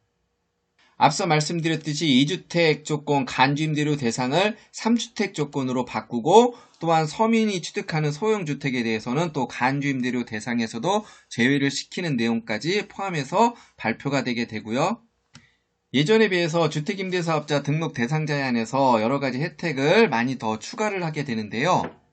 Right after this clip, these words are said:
개인적으로 볼 때는 이전 정부 같은 경우는 소득세를 걷는 게 목적이었다면은 문재인 정부 들어와서는 소득세뿐만 아니라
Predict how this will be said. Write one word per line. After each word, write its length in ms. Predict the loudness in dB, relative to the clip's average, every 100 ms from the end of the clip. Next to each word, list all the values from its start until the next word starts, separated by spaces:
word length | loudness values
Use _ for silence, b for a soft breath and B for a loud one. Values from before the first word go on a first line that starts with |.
| _ 0
개인적으로 500 | 2 2 2 2 2
볼 160 | 0
때는 320 | 2 2 4
이전 320 | 4 2 0 0
정부 300 | 0 0 -2
같은 260 | -4 -4
경우는 560 | 0 2 4 4 4 B B B
소득세를 800 | -4 0 2 0 0 -2 0 -2
걷는 560 | -2 -2 0 0 -2 -2
게 220 | -2 0
목적이었다면은 1500 | 0 -2 -4 -4 0 0 0 0 2 2 4 4 4 2 -6 _ _ _ -2
문재인 420 | 0 2 4 4
정부 280 | 2 -2 -2
들어와서는 880 | 0 2 2 0 2 4 4 4 2
소득세뿐만 840 | 0 0 0 0 -4 -4 -6 -2 0
아니라 500 | 0 2 2 2